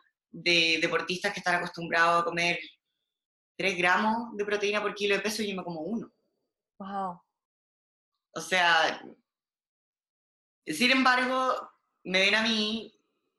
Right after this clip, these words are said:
Speaker 1: que me mantengo bien, que soy competitiva internacionalmente y que me va bien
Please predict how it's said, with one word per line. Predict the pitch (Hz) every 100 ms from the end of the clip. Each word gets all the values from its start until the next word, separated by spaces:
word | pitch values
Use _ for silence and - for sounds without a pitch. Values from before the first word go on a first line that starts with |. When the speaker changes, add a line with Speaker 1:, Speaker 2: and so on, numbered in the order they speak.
| _ _
Speaker 1:
que | - 170
me | 170
mantengo | 160 160 180 190
bien, | 202 233 214 -
que | 180 175
soy | - - 185 180
competitiva | 190 185 185 175 247 220 175 175
internacionalmente | 180 175 170 170 170 170 170 170 -
y | 175 170
que | 170
me | 165
va | 165 185
bien | 226 226 190 220 -